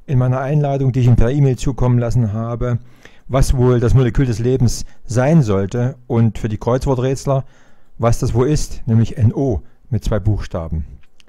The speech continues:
Also alles klar, heute wollen wir uns die wunderbaren Eigenschaften von Stigmonoxid ansehen, sie kennenlernen und dabei auch erfahren, wie wir diese Eigenschaften für uns, für Leben ohne Krankheit nutzen können.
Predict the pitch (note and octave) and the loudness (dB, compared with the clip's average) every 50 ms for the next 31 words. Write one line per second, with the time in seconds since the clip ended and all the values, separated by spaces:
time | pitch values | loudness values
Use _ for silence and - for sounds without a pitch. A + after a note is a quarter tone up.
0 | - - - - B2+ C3 B2+ C3 C3 B2+ C3 B2+ B2 - - - - - - - | -20 -12 -4 0 0 0 2 2 0 0 0 -2 -4 -8 -14 -20 -20 -20 -14 -10
1 | A#2 A2+ A2 G#2 F#2+ - - - A2+ A2 B2 C3 C#3+ D3+ C#3+ - - - - - | -6 -4 -4 -4 -4 -4 -6 -4 -4 -2 -2 -2 -2 -2 -4 -6 -10 -10 -4 0
2 | C3+ D3 C#3 C#3 B2+ C3+ C3+ C3+ C3 C3 B2 A#2 - A#2 G#2 B2+ F3+ G3+ G3 D#3+ | 0 0 2 2 2 2 2 2 2 2 0 -2 -2 -2 0 4 4 6 4 4
3 | C3 B2 B2+ B2+ A2 A2 A#2+ A#2 A#2+ A#2 - B2+ A#2+ A#2 - - B2 A#2+ A#2+ - | 2 0 -2 -2 -2 -2 -2 -2 -4 -4 -2 -4 -4 -4 -2 0 0 0 0 0
4 | - - - - - - - - - B2 A#2+ - C3+ A2+ F2 B2+ F3+ E3 C#3 - | -4 -14 -20 -20 -18 -14 -8 -2 2 2 2 2 0 -2 0 2 2 2 2 0
5 | - - A2+ G#2+ G2+ - - - - - - - - - A#2 C3 C#3+ C#3 B2+ C#3+ | -4 -6 -6 -6 -6 -6 -8 -10 -10 -12 -16 -16 -8 0 4 4 4 4 4 2
6 | C#3+ D3 D#3 E3 E3+ D#3 - - A#2 - C3+ C#3 D#3 E3 E3 D#3 D3 D3+ E3 F3+ | -2 0 2 2 2 0 0 -2 -4 0 2 4 4 4 4 2 0 0 2 2
7 | G3 G3+ - - - - _ - - - - - - - D3 D3 D3 C#3+ C#3+ - | 2 2 0 -6 -18 -20 _ -20 -20 -20 -20 -16 -4 0 2 4 6 6 4 2
8 | - - - - - - - - - C3+ C3+ C#3 C#3 A2+ A#2 - C3 A2+ - - | 0 -8 -12 -16 -20 -20 -10 -4 -2 0 2 2 2 2 0 -2 -4 -6 -6 -4
9 | - A2 G#2+ A2+ A#2 C3 D3+ F#3 A#3+ A#3+ - - - - - - - - - - | -4 -2 -2 -2 -2 2 2 2 2 2 -2 -8 -20 -20 -20 -20 -20 -20 -20 -20
10 | - - _ - _ - - - - - - - - - - C3+ D3 C#3+ D3 C#3+ | -20 -20 _ -20 _ -12 -12 -12 -12 -14 -20 -20 -16 -6 -2 0 2 4 4 2
11 | C3 C#3 C#3 C3+ B2 C3+ - A2+ A#2 A#2 B2+ A2+ - B2+ A#2+ - - A#2+ - - | 2 2 0 0 0 -2 -2 -2 0 2 2 2 2 2 0 0 0 0 0 0
12 | A#2 - B2+ C#3+ C3+ A2 G2 - - - A#2+ G#2 A2 A#2 B2 C3 C3 B2+ F#2 G#2 | 0 2 2 4 4 4 2 2 2 2 2 4 2 2 2 0 0 -2 -2 -2
13 | G#2+ G#2 G2 - - A2+ A2+ A2 - A#2+ A2+ A2 - D3 C#3+ - - - F#2 - | -2 -2 -2 -2 -2 -2 -2 -2 -2 -2 -2 0 0 0 0 0 -2 -4 -4 -2
14 | G2 F#2 D#2+ D#2+ D#2+ | -4 -6 -6 -6 -6